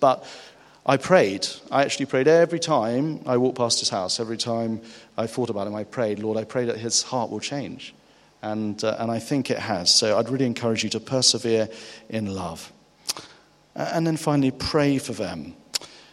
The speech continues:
Jesus asked us to pray for our enemies, to bless them,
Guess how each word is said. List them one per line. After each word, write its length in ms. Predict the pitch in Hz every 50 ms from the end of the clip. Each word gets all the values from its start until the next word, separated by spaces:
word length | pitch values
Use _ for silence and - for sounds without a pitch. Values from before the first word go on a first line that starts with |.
| _
Jesus 520 | _ - - 135 135 127 - 131 113 - - -
asked 280 | 135 123 120 - - 120
us 100 | 110 -
to 140 | - -
pray 400 | - - - - - 139 135 139
for 420 | 131 - - 131 123 120 117 117 -
our 240 | 113 110 110 - 120
enemies, 580 | 120 120 117 113 104 113 117 113 - - - -
to 280 | - - 117 113 107 107 - - - - - - - - _ _ _ _ _ -
bless 320 | 131 151 175 - - -
them, 220 | - 101 87 85